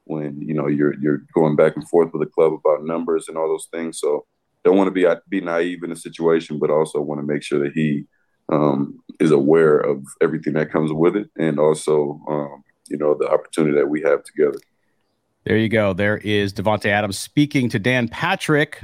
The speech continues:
Speaker 2: Thanks to the Dan Patrick Show for that audio about the, the situation with Josh Jacobs. And interesting, on that second half of the clip,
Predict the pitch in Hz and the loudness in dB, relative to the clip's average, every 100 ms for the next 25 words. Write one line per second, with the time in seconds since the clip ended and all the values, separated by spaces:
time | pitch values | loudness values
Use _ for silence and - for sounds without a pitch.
0 | - 139 117 120 110 113 110 110 107 95 | -2 -2 -2 -4 0 0 0 -4 -4 -6
1 | 107 98 - 92 95 - 135 165 143 117 | -4 -4 -4 0 0 0 2 2 4 2
2 | 110 107 - _ _ _ _ _ - 117 | 2 -2 -6 _ _ _ _ _ -6 0
3 | 113 113 113 113 117 107 104 - 117 117 | 2 2 2 0 -2 -4 -4 -8 -4 -2
4 | 113 98 107 92 131 131 - 139 147 190 | -2 -4 -2 -2 -2 -2 -2 0 2 2
5 | 247 214 185 156 143 123 - 175 151 113 | 0 0 2 4 2 0 -2 -2 -2 -4
6 | 131 135 123 107 101 - 123 120 | -2 -2 -4 -8 -8 -4 0 0